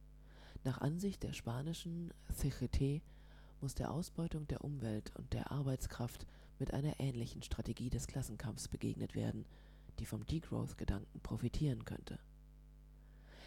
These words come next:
Im Widerspruch zur von den Reformgewerkschaften verteidigten Theorie,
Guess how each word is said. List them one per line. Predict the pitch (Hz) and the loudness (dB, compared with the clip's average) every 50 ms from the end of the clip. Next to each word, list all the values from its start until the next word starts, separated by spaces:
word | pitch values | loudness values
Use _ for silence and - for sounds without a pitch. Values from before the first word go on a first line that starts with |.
| - - - | -10 -4 -2
Im | 139 127 | 0 2
Widerspruch | 127 170 208 220 180 - - - 85 87 80 - - - - - - | 4 4 6 6 4 2 0 0 -2 -2 -2 -2 -6 -12 -14 -12 -8
zur | - - 95 - | -4 -4 -4 -2
von | - - 107 | -2 -4 -2
den | 107 107 110 - | -2 -2 -4 -4
Reformgewerkschaften | - - - - - 135 147 165 160 135 127 - 113 113 - - - 113 - - - 123 | -6 -8 -6 -2 2 2 4 4 4 2 2 2 2 2 0 -2 -2 -4 -4 -4 -6 -6
verteidigten | - 107 - - 135 151 160 139 - - - 113 | -2 0 2 4 6 6 6 4 2 0 -2 -2
Theorie, | - 123 120 117 113 127 147 156 131 | 0 2 4 4 4 6 6 4 4